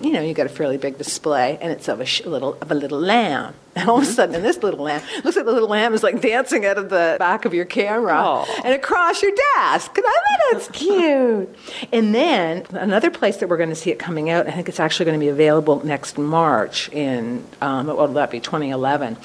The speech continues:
Speaker 1: It's the Nintendo three D S Video. That's like a three, three D,
Speaker 2: Three D,
Speaker 1: uh,
Speaker 2: yeah,
Speaker 1: I don't know what that
Speaker 2: D S.
Speaker 1: system.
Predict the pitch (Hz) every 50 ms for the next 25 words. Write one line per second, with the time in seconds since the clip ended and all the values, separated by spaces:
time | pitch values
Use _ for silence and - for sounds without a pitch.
0 | - - - - - 180 180 - - 196 180 175 170 160 151 - - 202 185 190
1 | 196 196 190 185 180 180 - - - - 170 185 185 185 185 180 175 170 165 160
2 | 175 190 - - 156 170 175 208 233 247 269 302 320 381 330 180 156 - - -
3 | - 151 151 - - 147 151 - 170 165 156 156 151 151 - - - - - 143
4 | 143 147 185 165 139 170 196 175 170 165 160 156 151 147 - 180 - 165 170 151
5 | 143 151 147 - - - 160 151 165 170 165 147 - - 160 151 160 - - -
6 | - -